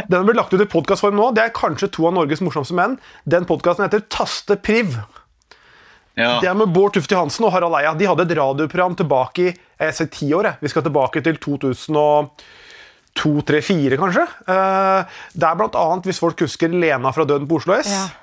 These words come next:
Speaker 1: Eh, den karakteren ble født i den, eh, radioen, eh, programmet der, da, men det er en podcast nå. Eh, veldig mye morsomme sketsjer,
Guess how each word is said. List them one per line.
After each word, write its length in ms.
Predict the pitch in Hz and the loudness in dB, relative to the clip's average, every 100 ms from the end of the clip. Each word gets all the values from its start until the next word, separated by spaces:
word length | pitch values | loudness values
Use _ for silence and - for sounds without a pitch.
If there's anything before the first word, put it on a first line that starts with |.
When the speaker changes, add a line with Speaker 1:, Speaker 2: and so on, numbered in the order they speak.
| _ _ _ _ - | _ _ _ _ -6
Speaker 1:
Eh, 600 | 226 185 185 190 190 170 143 | 0 2 2 2 0 -2 -2
den 400 | 175 226 269 160 | -2 -4 -6 -6
karakteren 420 | 180 214 214 208 247 | 0 0 2 0 0
ble 80 | 254 | 0
født 300 | 180 - 214 | -4 0 0
i 60 | |
den, 220 | 185 175 185 | 2 0 0
eh, 760 | 185 180 180 180 185 180 - 165 | 0 0 0 0 0 -2 -4 -2
radioen, 440 | 147 135 147 185 - | 0 0 -2 -4 -4
eh, 300 | 185 180 175 | -2 0 -2
programmet 380 | - 170 156 180 | -2 0 2 2
der, 60 | 196 | 2
da, 80 | |
men 80 | 165 | 2
det 60 | 160 | 0
er 60 | 160 | 0
en 80 | |
podcast 340 | 135 120 160 143 | -4 -2 -4 -2
nå. 140 | 143 - _ - - | -4 -4 _ -20 -20
Eh, 380 | - 160 165 175 170 | -4 0 2 2 0
veldig 440 | 151 202 135 190 | -2 -2 0 0
mye 100 | 190 | 0
morsomme 320 | 185 151 165 | 0 0 -2
sketsjer, 840 | 175 - 190 - - - 151 175 | -4 -2 -2 -2 -12 -6 0 0